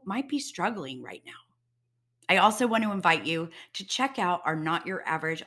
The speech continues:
Autism Mom membership. That's where we dive deeper into all the topics we discuss on the podcast and where you can get individual help and learn coaching tools that will make your life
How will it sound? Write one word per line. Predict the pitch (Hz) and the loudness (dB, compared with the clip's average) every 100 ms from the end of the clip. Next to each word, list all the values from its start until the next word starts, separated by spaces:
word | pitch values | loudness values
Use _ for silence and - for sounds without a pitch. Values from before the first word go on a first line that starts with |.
| - | -4
Autism | 147 151 151 | -4 -6 -6
Mom | 156 143 143 | -4 -2 -4
membership. | 131 120 - 87 - _ - - - | -6 -8 -8 -10 -14 _ -18 -4 6
That's | 247 - | 6 6
where | 269 247 | 2 0
we | 214 202 | 0 0
dive | 180 175 170 | 2 2 0
deeper | 175 170 151 143 | -6 -6 -6 -4
into | 175 180 - | -4 -6 0
all | 185 208 233 | 4 4 2
the | |
topics | 233 180 165 165 165 - | 0 2 2 2 -2 -4
we | 156 | -4
discuss | 160 - 143 143 | -4 -4 -4 -4
on | 139 | -6
the | 143 | -6
podcast | 147 135 - - 67 - - - - - | -6 -8 -8 -12 -10 -12 -14 -16 -4 6
and | 233 226 - | 8 8 2
where | 202 214 220 | 0 2 2
you | 220 214 | 2 -2
can | 233 247 | 0 0
get | 202 180 - | 2 0 0
individual | 202 214 185 190 185 175 | 0 2 0 -2 -2 -4
help | 165 143 - _ - | -4 -8 -10 _ -4
and | 190 202 | 0 0
learn | 196 190 185 - _ | 0 0 -2 -8 _
coaching | - 226 220 - 185 175 | -8 -4 -2 -2 -4 -4
tools | 135 117 - - - - | -6 -8 -10 -14 -16 -8
that | 196 185 | 0 2
will | 196 | 2
make | 208 226 226 | 2 -2 -4
your | 202 196 190 | -4 -4 -2
life | 175 165 - | 0 0 -2